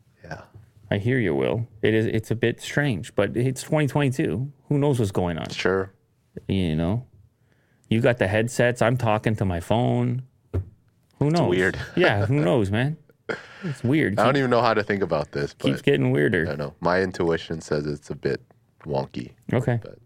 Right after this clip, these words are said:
Speaker 2: Well, listen, we all trust your intuition above all else.
Speaker 1: I don't know about that.
Speaker 2: If you say wonky, we, we say wonky. Well,
Speaker 1: You
Speaker 2: that's
Speaker 1: do the
Speaker 2: how,
Speaker 1: wonk?
Speaker 2: well, that's how it works around here.
Speaker 1: All right.
Speaker 2: B M W's new Mad Max electric dune taxi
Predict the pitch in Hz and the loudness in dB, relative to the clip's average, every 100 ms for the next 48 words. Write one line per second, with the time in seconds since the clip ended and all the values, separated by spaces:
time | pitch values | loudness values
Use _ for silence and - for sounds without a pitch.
0 | _ _ _ _ - 98 98 110 98 92 | _ _ _ _ -2 0 2 0 0 0
1 | 101 113 104 98 110 92 104 95 95 90 | 2 2 0 0 -4 -2 -2 0 0 0
2 | 87 87 76 78 80 78 69 64 52 82 | 0 -2 -2 -2 0 2 2 0 2 2
3 | 90 98 104 101 95 87 80 - 82 76 | 4 4 2 2 2 2 0 0 0 0
4 | - 113 - 120 165 - 156 120 117 160 | 0 0 2 2 2 2 2 4 2 2
5 | 190 214 214 226 - 110 107 113 113 113 | 0 0 0 0 -2 0 2 2 2 0
6 | 117 - - - 107 107 107 104 98 95 | -2 -6 -14 -4 0 0 0 2 0 0
7 | 87 104 - 127 - - - 65 80 87 | -2 -4 -6 -8 -10 -6 -2 0 0 0
8 | 90 - 85 92 113 - 127 120 120 113 | 2 2 2 0 -2 -2 0 2 2 0
9 | 90 - - 58 107 - - 78 - - | -2 -4 -6 -4 -6 -6 -4 -6 -6 -18
10 | _ _ _ _ - 156 147 165 156 117 | _ _ _ _ 2 4 4 4 4 4
11 | 147 131 110 120 151 139 127 143 131 131 | 2 4 4 6 4 4 4 4 2 2
12 | 123 139 - 131 101 110 113 135 143 147 | 4 2 0 0 0 0 2 2 2 0
13 | - - - 123 147 - 92 85 120 | -4 -6 0 2 2 0 0 0 -2